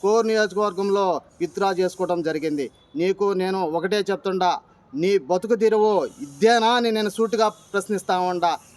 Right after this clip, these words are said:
నిన్నటిదాకా మా గిరిజనులపై పడి నువ్వు సంపాదించుకుంటూ నీ జీవనం గడుపుకుంటున్నావు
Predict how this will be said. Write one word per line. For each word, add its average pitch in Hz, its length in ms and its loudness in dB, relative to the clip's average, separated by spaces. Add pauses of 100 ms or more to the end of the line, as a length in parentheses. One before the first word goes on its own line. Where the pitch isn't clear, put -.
(140)
నిన్నటిదాకా 190 640 2 (140)
మా 196 80 0 (120)
గిరిజనులపై 214 560 0 (120)
పడి 240 240 0 (440)
నువ్వు 262 240 4 (1000)
సంపాదించుకుంటూ 233 880 0 (440)
నీ 202 100 2 (220)
జీవనం 269 440 4
గడుపుకుంటున్నావు 208 680 0